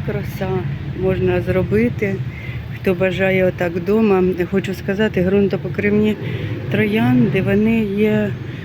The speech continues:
малодоглядними трояндами, тому що вони, ну от у мене вдома є такі троянди, вони не хворіють. Попелиця буває так на них, то просто обробив від попелиці. Цікаво, чи є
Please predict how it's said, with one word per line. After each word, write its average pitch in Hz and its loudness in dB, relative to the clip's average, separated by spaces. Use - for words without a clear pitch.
малодоглядними 185 2
трояндами, 196 0
тому 196 2
що - -6
вони, 208 2
ну 220 2
от 226 2
у 220 4
мене 208 6
вдома 214 4
є 185 2
такі 175 -4
троянди, 190 0
вони 214 2
не 202 4
хворіють. 185 0
Попелиця 247 2
буває 160 2
так 160 -2
на 170 2
них, 170 2
то 214 2
просто 226 2
обробив 196 0
від 180 2
попелиці. 180 -2
Цікаво, 190 -2
чи - -4
є 226 0